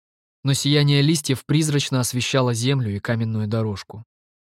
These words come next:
Мимо постоянно проносились белые светлячки, а неизвестные насекомые, столь же яркие, как звёзды,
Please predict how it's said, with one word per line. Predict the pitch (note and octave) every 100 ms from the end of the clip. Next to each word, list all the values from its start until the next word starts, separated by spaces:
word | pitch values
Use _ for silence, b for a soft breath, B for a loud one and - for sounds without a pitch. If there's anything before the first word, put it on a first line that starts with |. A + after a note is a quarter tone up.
| _ _ -
Мимо | D3+ D3+
постоянно | A#2 A#2 - A#2+ C3 A#2+
проносились | - A2+ G#2+ B2+ A#2 A2
белые | A#2+ A2+ A2+
светлячки, | - A2+ A#2+ A2 - A#2+ - _ _ _ _ _ -
а | C3
неизвестные | C3+ C#3 C3 D3 - C3
насекомые, | B2+ A#2+ B2 D#3 D3+ A#2 G2+
столь | - C#3
же | A#2 A#2+
яркие, | B2+ C3 - A#2+
как | A#2+ G#2+
звёзды, | A#2 C#3+ C3 G#2+